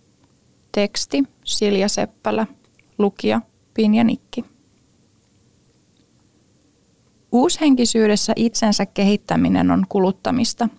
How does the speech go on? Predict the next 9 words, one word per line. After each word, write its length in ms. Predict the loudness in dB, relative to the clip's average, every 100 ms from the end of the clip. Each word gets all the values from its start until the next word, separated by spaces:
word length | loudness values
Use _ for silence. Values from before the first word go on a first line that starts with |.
| _
jossa 240 | -4 -4 -2
poimitaan 640 | 0 0 0 0 0 2
paloja 380 | 2 2 2 0
eri 260 | -2 -2
traditioista. 840 | -2 -4 -2 -4 -2 -2 -2 -4 -6 -8 _ _ _ _ _ _ 0
Minä-tarinan 760 | 4 4 2 0 2 2 2 2
kehittämisellä 880 | 2 0 0 0 2 2 0 0
ohitetaan 540 | 0 0 -2 -4 -4 -2
rakenteelliset 1000 | -2 0 0 0 0 -2 -2 -4 -6